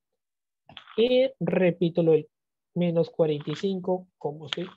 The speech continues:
realizando constantemente. Ahora sí, con las fechas direccionales, aquí lo voy a empatar.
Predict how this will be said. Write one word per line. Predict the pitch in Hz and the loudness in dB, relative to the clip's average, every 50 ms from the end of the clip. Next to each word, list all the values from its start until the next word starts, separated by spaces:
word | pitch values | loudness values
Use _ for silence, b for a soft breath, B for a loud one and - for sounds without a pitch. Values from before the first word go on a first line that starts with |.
| _ _ _ _ _ _ _ _ _ | _ _ _ _ _ _ _ _ _
realizando | - 175 202 185 170 175 180 180 180 180 214 202 190 190 185 185 196 202 208 208 _ _ _ _ _ _ _ _ _ _ _ _ _ _ _ _ | -2 0 2 2 2 2 0 -4 -4 -4 -4 -6 -6 -6 -6 -4 -4 -6 -6 -8 _ _ _ _ _ _ _ _ _ _ _ _ _ _ _ _
constantemente. | _ - 214 196 - 160 135 131 135 127 127 - - 160 | _ -4 -4 -4 -4 -6 -8 -8 -12 -14 -16 -10 -4 0
Ahora | 180 185 | 0 0
sí, | 175 233 269 269 - _ | 0 -2 -4 -4 -6 _
con | - 180 170 | -2 -2 0
las | 170 170 | -2 -2
fechas | - 226 220 - 247 233 | -2 -6 -4 -4 0 2
direccionales, | 233 220 220 226 220 240 247 262 262 262 262 269 277 277 277 277 277 269 - - | 2 2 2 -2 -2 0 -2 -2 -2 -2 -2 -2 0 0 0 0 -2 -4 -4 -6
aquí | 175 160 - - 180 180 | -6 -6 -4 -6 -4 -2
lo | 180 170 | -2 -2
voy | 160 165 165 165 170 | -2 -2 -2 -2 -4
a | 165 - - - _ | -6 -8 -12 -16 _
empatar. | - 151 147 - _ 156 156 - - 208 208 214 214 214 | -12 -12 -12 -8 _ -10 -10 -4 -2 0 0 0 -2 -4